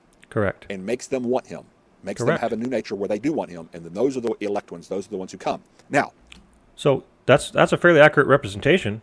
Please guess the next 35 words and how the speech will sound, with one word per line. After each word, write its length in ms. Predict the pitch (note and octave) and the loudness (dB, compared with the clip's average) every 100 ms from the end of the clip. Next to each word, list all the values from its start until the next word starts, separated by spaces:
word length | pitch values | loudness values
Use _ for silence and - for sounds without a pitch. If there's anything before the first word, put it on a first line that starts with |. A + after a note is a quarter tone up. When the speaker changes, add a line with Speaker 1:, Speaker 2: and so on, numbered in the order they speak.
| _ | _
Speaker 1:
but 160 | A#2+ A#2+ | 0 2
he's 180 | C3+ A2+ | 2 -2
putting 360 | - - D3+ | 0 2 2
it 60 | B2 | 4
out 140 | D3+ | 4
there 120 | B2+ A2 | 4 4
like 180 | A2 | 4
it's 100 | A#2 | 0
a 40 | A2 | 0
terrible 300 | A#2+ A2+ G#2 | 2 2 2
thing. 220 | F#3 A2 - _ _ _ _ | -2 -2 -8 _ _ _ _
Once 160 | A#2 C3+ | -6 -2
again, 340 | F#3 A3 G2 - _ _ _ | 0 0 0 -6 _ _ _
being 260 | G#2+ C#3+ C3+ | -4 -2 0
born 280 | B2+ C#3 A2+ | 2 2 2
unable 320 | B2 C#3+ C#3+ | 2 2 2
to 60 | |
do 140 | B2 C#3 | 2 0
anything 340 | B2 C#3+ D3+ | 0 0 2
but 100 | C#3+ | 2
hate 160 | B2+ C#3 | 2 2
God. 320 | C3 G#2+ F#2 - _ _ _ _ - | 2 2 -2 -10 _ _ _ _ -6
If 140 | B2 | 2
God 180 | F3+ G#3+ | 4 4
creates 320 | - G#3 A3 | 4 4 4
somebody 300 | G3+ F#3+ F3+ | 4 6 6
knowing 340 | D#3 G3 G#3 E3+ | 6 8 8 8
that's 180 | D#3 | 4
all 200 | - F3+ | 6 6
they'll 120 | F3+ E3 | 8 6
ever 200 | D#3+ B2 | 6 6
do 180 | G#3+ | 8
is 100 | D#3 | 6
hate 200 | F3+ A#3+ | 6 4
him 260 | C3 A#2 | 4 2